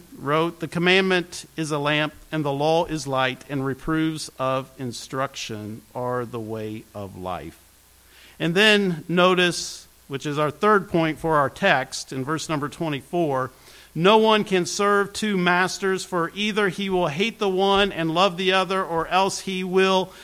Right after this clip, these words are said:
be loyal to the one and despise the other. You cannot serve God and mammon." So you have to have a right heart. Okay, it all begins with the right heart. It all begins with the right perception.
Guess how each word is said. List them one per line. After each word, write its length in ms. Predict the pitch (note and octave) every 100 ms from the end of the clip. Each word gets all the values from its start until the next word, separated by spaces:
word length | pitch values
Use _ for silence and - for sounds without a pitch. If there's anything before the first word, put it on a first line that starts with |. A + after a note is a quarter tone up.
| -
be 180 | - F#3+
loyal 500 | F3 F3+ A3+ A#3 A3+
to 180 | A3+ A#3
the 160 | G3 F#3+
one 460 | F#3+ G3 G3+ G3
and 200 | F3 F3+
despise 560 | E3+ - F#3+ F3+ F3+ F3
the 180 | E3 E3+
other. 180 | D#3+
You 160 | D#3+ D#3
cannot 340 | D#3+ D#3+ D#3+
serve 300 | - D3+ C#3
God 260 | C#3 C3+ C3
and 140 | B2+
mammon." 380 | C3+ C3 A2+ F2+ - -
So 120 | - F3+
you 100 | E3+
have 120 | -
to 80 | E3+
have 120 | C3+
a 60 |
right 300 | B2 C3+ G#3+
heart. 480 | F3+ G3+ F3+ G3+ - - - _ _ _ _ _ _ _ _ - - _ _ _ _ _ C3
Okay, 280 | D#3 F#3+ G#3
it 80 |
all 160 | F#3 G#3
begins 400 | B3+ A#3 B3 G#3+
with 100 | A3+
the 80 | G#3
right 260 | G#3+ G#3+
heart. 360 | D#3 G3 G3 G3
It 140 | E3
all 340 | D3 G3+ A#3+ C4
begins 680 | C4+ A3+ B3+ B3+ A#3+ G#3 F#3
with 440 | G#3+ A3 A3 -
the 100 | E3+
right 340 | E3 F#3 G#3+ G#3
perception. 880 | A3+ - A3+ G3+ - G#3 G3+ F#3